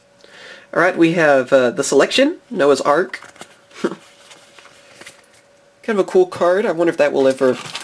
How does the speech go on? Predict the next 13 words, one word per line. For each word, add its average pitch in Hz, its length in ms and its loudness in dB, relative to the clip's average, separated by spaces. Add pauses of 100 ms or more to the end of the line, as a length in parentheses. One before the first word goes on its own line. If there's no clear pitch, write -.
(180)
be 139 80 -8
a 139 40 -2
little 135 160 2
bit 127 120 0
more 135 180 2
useful. 127 440 0
Which - 1600 -8
that 196 140 2
was 143 120 -4
a - 880 -4
pretty 160 200 -2
good, 135 280 2
uh, 120 100 -2